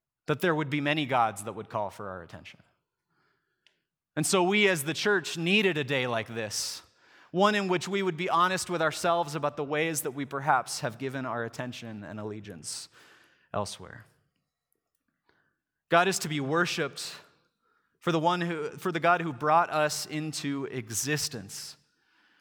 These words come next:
The psalmist also reminds the worshiping congregation of the creation story.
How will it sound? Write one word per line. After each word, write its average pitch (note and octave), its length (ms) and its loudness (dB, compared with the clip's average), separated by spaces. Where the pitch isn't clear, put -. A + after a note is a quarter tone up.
The D#3+ 100 0
psalmist G3 400 4
also F3 480 2
reminds D#3 880 0
the D#3 140 -6
worshiping D3 440 -4
congregation C3+ 760 -4
of B2 160 -6
the C3 80 -10
creation C3+ 500 -4
story. G2+ 480 -12